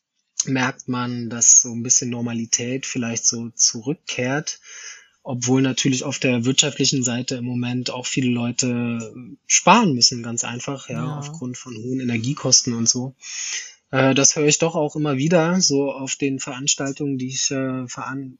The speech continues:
Speaker 1: die ich mache.
Speaker 2: Mhm.
Speaker 1: Ähm, ja, aber im Großen und Ganzen macht's doch sehr viel Spaß, das Yogalehrer-Dasein,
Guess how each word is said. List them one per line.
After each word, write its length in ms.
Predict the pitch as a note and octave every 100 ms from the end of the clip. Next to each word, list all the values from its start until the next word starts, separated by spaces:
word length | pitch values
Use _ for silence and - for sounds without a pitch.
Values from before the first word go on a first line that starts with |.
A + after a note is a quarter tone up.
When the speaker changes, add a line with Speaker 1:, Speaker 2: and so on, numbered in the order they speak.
| -
Speaker 1:
die 60 |
ich 120 | B2+
mache. 400 | C3+ C3 E3+ D3+ E3+ - _ _ _ -
Speaker 2:
Mhm. 120 | E3 D3+
Speaker 1:
Ähm, 580 | C3 C3 C3 B2+ B2+ - _ _ _ _ _ -
ja, 500 | B2 A#2+ A#2+ C3+ C#3
aber 380 | B2 A#2+ A#2+ B2 _ _ _ _ _ _ _ _ _
im 160 | F#3 F#3
Großen 380 | F3+ G#3+ B3 G3+
und 140 | E3
Ganzen 380 | D3 E3+ - C#3+
macht's 420 | D3+ - - - _ -
doch 240 | D#3 D#3
sehr 260 | D3+ D3+ D#3+
viel 260 | - C#3+
Spaß, 600 | C3+ - A#2+ D#3 A3+ - - - - - - - - _
das 180 | E3 D#3+
Yogalehrer-Dasein, 1200 | E3 E3+ E3+ E3 E3 D3+ C#3+ D#3+ E3+ E3+ F#3 G#3